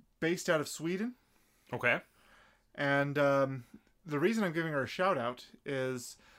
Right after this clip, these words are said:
Speaker 1: I've been working on putting together a, uh, steampunk pirate game, uh, a-, air pirate card game.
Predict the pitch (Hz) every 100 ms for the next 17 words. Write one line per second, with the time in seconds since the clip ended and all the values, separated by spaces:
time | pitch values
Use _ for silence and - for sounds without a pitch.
0 | - _ _ 147 185 202 165 170 175 143
1 | 135 135 - 143 139 123 135 127 123 -
2 | 120 120 117 117 110 - - - 160 160
3 | 151 147 139 135 - - - _ _ -
4 | _ - 147 139 139 123 131 127 123 123
5 | 135 - 117 113 110 113 147 - 175 160
6 | - 151 135 - - - 156 120 110